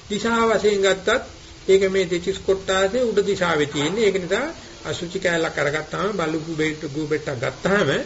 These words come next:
ඒ ගුරුබෙට්ටේ උඩ කෑල්ල හොඳයි, පල්ලෙහා කෑල්ල නරකයි කියලා දෙයක් නැහැ.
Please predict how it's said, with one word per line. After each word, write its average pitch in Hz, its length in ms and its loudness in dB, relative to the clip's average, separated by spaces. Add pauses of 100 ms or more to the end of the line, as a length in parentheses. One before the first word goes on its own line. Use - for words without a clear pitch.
(380)
ඒ 190 160 6
ගුරුබෙට්ටේ 196 500 6
උඩ 165 240 6
කෑල්ල 220 360 4
හොඳයි, 214 320 2
පල්ලෙහා 202 400 4
කෑල්ල 202 260 2
නරකයි 196 420 4
කියලා 190 260 4
දෙයක් 175 200 0
නැහැ. 220 300 -2